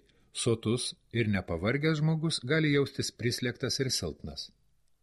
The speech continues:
Norint išlaikyti aktyvaus gyvenimo poziciją, pagrindinis vaidmuo tenka laisvai energijai. Jei nieko nesinori, vadinasi, trūksta laisvosios energijos.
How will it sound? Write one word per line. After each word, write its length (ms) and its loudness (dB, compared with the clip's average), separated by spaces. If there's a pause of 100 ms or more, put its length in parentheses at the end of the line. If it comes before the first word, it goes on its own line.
(760)
Norint 380 6
išlaikyti 640 0
aktyvaus 480 0
gyvenimo 480 2
poziciją, 640 0 (480)
pagrindinis 640 2
vaidmuo 260 2
tenka 520 -2 (360)
laisvai 680 0
energijai. 640 -6 (960)
Jei 240 6
nieko 320 0
nesinori, 560 0
vadinasi, 480 0
trūksta 400 -4
laisvosios 560 -2
energijos. 600 -4